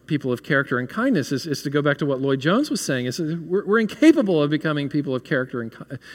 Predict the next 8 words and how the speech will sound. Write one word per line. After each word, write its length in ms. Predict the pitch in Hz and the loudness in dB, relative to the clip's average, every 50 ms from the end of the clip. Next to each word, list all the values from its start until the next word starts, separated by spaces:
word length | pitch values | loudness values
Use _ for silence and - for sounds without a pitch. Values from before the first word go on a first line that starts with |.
| - - | -6 0
people 200 | - 165 156 151 | 0 2 2 2
of 100 | 143 135 | 0 0
character 340 | - 160 147 139 131 - 139 | 0 0 0 0 0 -2 -4
and 120 | 135 131 | -6 -6
kindness 540 | - - 123 120 120 120 123 131 - - - - - - - - _ | -6 -6 -4 -4 -2 -2 -4 -6 -6 -10 -12 -14 -20 -20 -20 -18 _
unless 460 | - 147 143 143 151 170 180 185 175 165 | -4 -2 0 0 2 2 0 0 -2 -4
and 140 | 151 143 | -4 -4
until, 720 | 139 131 127 123 - - 190 190 190 165 143 131 127 123 | -4 -4 -4 -6 -8 -4 -2 0 2 2 2 0 0 -2